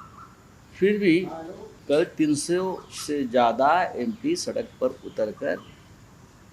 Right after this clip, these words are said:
इलेक्शन कमीशन को धड़कने के लिए, टक्कर देने के लिए बाहर निकले। ये एक चैलेंज है,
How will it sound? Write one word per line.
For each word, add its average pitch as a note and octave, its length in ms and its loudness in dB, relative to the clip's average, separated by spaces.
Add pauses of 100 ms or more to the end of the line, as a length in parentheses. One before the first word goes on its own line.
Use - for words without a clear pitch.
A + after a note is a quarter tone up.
(100)
इलेक्शन C#3+ 460 2
कमीशन B2 500 0
को D3+ 140 -2
धड़कने D3 520 8
के A#2 120 -4
लिए, G#2 260 -4
टक्कर D#3+ 380 4
देने A2+ 260 -2
के A2 140 -8
लिए D3 120 -2
बाहर G2+ 340 -2
निकले। C3 380 -10 (1120)
ये D3+ 260 0
एक C#3+ 220 -2
चैलेंज C#3+ 460 6
है, - 180 -12